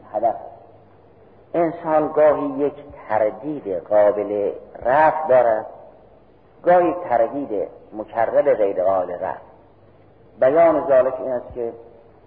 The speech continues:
یک انسانی که دارای چشم و سایر مشاعر ادراکی است، نمی‌داند که در خروجی این سالن مسجد کجاست. یک بار به یک،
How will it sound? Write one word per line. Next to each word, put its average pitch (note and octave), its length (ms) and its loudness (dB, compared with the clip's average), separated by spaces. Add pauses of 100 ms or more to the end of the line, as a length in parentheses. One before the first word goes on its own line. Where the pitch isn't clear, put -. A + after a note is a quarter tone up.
(120)
یک - 280 -10
انسانی A#2 680 -6
که F#2+ 60 -14 (180)
دارای G#2+ 440 2 (200)
چشم B2 320 -6
و E2+ 120 -18 (180)
سایر G#2 360 -2
مشاعر F#2+ 560 -6
ادراکی B2 600 -4
است، - 200 -20 (760)
نمی‌داند A#2+ 800 0 (120)
که G#2 100 -10 (140)
در G2+ 280 2 (160)
خروجی A2+ 440 -12
این D3 220 -4 (120)
سالن G2+ 440 -2
مسجد G2+ 420 -6
کجاست. G2+ 420 -2 (760)
یک E3 260 -2
بار A#2+ 260 4
به A2+ 140 -6
یک، C3+ 180 -2